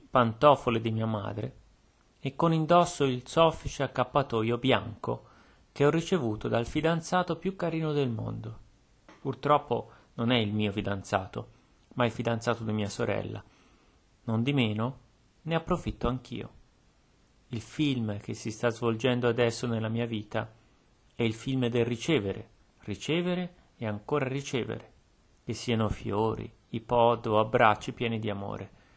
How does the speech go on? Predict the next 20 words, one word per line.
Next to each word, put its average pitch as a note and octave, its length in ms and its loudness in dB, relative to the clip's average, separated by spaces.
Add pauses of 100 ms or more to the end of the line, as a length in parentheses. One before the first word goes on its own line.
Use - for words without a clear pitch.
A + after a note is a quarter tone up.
(480)
Al B2 100 -2
momento, D3+ 840 0 (240)
io B2+ 240 0
di B2 140 -2
mio, G2 340 -6 (520)
non A#2+ 180 0
ho A#2+ 60 2
molto A#2+ 320 2
da A#2 100 0
offrire. - 480 -8 (1040)
Mi C3 80 -4
sento A#2 360 -2
fiacca - 500 2
e B2+ 60 -6
pesante, G2+ 640 -6 (560)
per A#2 180 -4
quanto B2+ 320 2
del A#2+ 160 -2
mio B2 160 0
peso C#3+ 520 -4